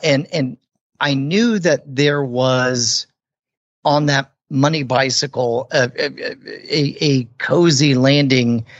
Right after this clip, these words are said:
If you saved enough money, then with grace, you could just shrug your shoulder, shoulders and say, "Yeah, kids, they don't book like they used to. Who knows? I don't understand," and then be done.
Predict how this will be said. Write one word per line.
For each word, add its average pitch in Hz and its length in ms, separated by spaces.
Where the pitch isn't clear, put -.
If 135 180
you 139 140
saved 165 420
enough 139 340
money, 135 360
then 120 380
with 160 380
grace, 139 560
you 135 260
could 131 260
just 127 360
shrug 180 380
your 147 120
shoulder, 147 640
shoulders 143 600
and 123 180
say, 131 340
"Yeah, 233 240
kids, 160 400
they 139 140
don't 196 300
book 147 240
like 127 180
they 123 100
used 110 320
to. 101 160
Who 233 220
knows? 90 400
I 170 220
don't 117 220
understand," 98 580
and 143 140
then 131 100
be 120 120
done. 127 480